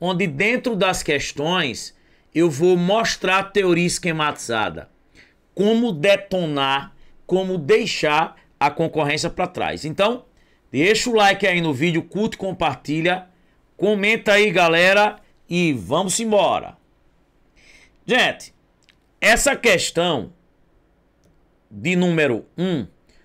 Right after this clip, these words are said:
uma questãozinha agora, ó, super recente, da F G V, ó, vinte e nove do nove de dois mil e vinte e quatro,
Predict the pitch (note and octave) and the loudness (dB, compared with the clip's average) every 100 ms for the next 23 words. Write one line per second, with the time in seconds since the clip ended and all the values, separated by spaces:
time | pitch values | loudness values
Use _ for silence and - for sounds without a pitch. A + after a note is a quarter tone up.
0 | _ _ _ F3+ G#3 A3 A#3+ A#3 - C4 | _ _ _ -4 -2 0 0 0 0 0
1 | G3 F3+ F#3+ F#3 F3+ G#3+ C4 D#3+ E3 G3 | 0 0 0 -2 -2 0 0 2 2 4
2 | F#3+ F#3 D3 - _ - - - B3 B3 | 6 6 4 -2 _ -6 -2 0 -2 2
3 | G#3+ F3+ C#3+ - C#3+ E3 D#3 - F2 - | 4 4 2 -2 -2 -2 -4 -10 -14 -14
4 | _ _ _ - D#3+ E3+ E3 F3+ G#3+ A3+ | _ _ _ -2 4 4 4 4 4 4
5 | D3 F3+ D#3+ A#2 A#2+ E3+ E3 A#2+ D#2 - | -2 0 0 0 0 2 2 2 -2 -8
6 | _ _ _ - G#2 A#2+ G#3 G#3 G3 F#3+ | _ _ _ -20 -10 -2 -2 0 -2 2
7 | G#3 A#3+ F#3 A#3 F#3 F3+ E3+ D3+ D3+ F3 | 2 2 -2 -2 2 0 0 -4 0 2
8 | D3 D#3 D3+ C3 C3 - B2 D#3+ E3+ - | 2 -2 -2 -4 -8 -4 2 4 4 0
9 | E2+ | -14